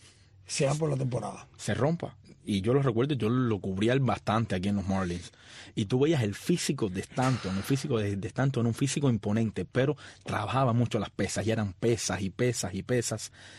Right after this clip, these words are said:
Speaker 2: Y hay muchísimos casos. Coincidentemente, no estoy diciendo que sea eso, coincidentemente,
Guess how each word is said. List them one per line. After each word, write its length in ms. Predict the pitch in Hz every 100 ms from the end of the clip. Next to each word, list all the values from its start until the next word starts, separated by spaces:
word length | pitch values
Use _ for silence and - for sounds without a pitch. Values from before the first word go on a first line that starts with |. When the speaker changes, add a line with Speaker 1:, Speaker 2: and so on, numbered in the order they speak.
| - - -
Speaker 2:
Y 100 | 107
hay 120 | 143
muchísimos 580 | 170 156 - - 127 -
casos. 420 | 127 117 - - - - - - _ _ -
Coincidentemente, 960 | - 147 139 131 143 170 151 127 147 127
no 80 | 104
estoy 160 | 117
diciendo 340 | 110 131 123 101
que 80 |
sea 260 | 92 107 104
eso, 200 | 92 -
coincidentemente, 1040 | - 117 110 107 113 143 151 117 135 202